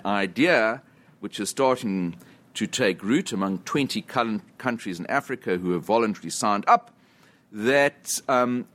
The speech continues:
signatory countries openly account for their dealings in resources. Now, one of the most mineral-rich countries in Africa, the Democratic Republic of Congo,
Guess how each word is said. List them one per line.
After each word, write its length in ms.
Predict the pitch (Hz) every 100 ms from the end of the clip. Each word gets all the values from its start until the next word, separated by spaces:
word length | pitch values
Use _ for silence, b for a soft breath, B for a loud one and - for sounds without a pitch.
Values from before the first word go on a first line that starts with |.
| 135
signatory 560 | - - 156 147 131 131
countries 560 | 113 131 117 - 104 95 -
openly 360 | 131 - 120
account 460 | 107 - 117 104 104 b b
for 160 | - 110
their 160 | 98 95
dealings 560 | - 104 101 101 95
in 180 | 90 98
resources. 680 | 92 - 170 185 - 64 - b b b b b -
Now, 180 | 107 107
one 180 | 135
of 60 | 147
the 60 | 120
most 220 | 120 101
mineral-rich 640 | 110 165 175 131 127 -
countries 400 | - 139 - 110
in 60 | 104
Africa, 440 | 175 - 139 127
the 100 | 110
Democratic 600 | 98 120 120 - 107 101
Republic 440 | 107 - 113 95 104
of 160 | -
Congo, 500 | - 247 196 123 123